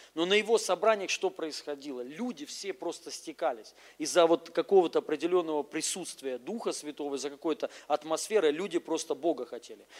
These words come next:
И на его собраниях он там становился и, ну, говорил слово, Евангелие, молился, люди падали от присутствия Духа Святого, тряслись там, исцелялись. Ну, было такое,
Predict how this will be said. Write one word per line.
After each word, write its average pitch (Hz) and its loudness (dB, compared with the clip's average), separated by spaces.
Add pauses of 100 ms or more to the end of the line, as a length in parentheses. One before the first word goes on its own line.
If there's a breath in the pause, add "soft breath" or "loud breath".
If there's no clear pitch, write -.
(180 loud breath)
И 175 0
на 202 4
его 208 8
собраниях 196 4
он 165 0
там 135 0
становился 151 0
и, 151 -4 (360)
ну, 139 -6
говорил 143 2
слово, 180 0
Евангелие, 151 0
молился, 170 -4
люди 147 -6
падали 131 0 (380 soft breath)
от 135 -8
присутствия 170 -2
Духа 143 -10
Святого, 127 -8
тряслись 170 -6
там, 123 -10
исцелялись. 170 -2
Ну, 170 -8
было 170 -4
такое, 160 -2